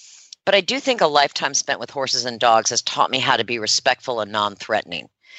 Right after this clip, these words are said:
how to be sensitive and appreciative of other essences, be it horse, dog, cat, chicken, or otter.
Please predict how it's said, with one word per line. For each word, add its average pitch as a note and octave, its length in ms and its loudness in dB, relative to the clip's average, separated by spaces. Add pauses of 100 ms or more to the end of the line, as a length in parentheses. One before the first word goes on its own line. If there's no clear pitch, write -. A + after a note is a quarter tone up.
(200)
how C#3+ 160 4
to C3 60 -2
be C3 100 -4
sensitive C#3+ 760 0
and A#2 120 -6
appreciative C#3 580 0
of A2 140 2
other G#2+ 200 2
essences, G#2+ 600 0
be A#2 180 0
it - 160 0
horse, A2 320 -2
dog, G2+ 340 4
cat, - 300 2
chicken, G2+ 300 -2
or D2+ 200 -14
otter. F2 360 2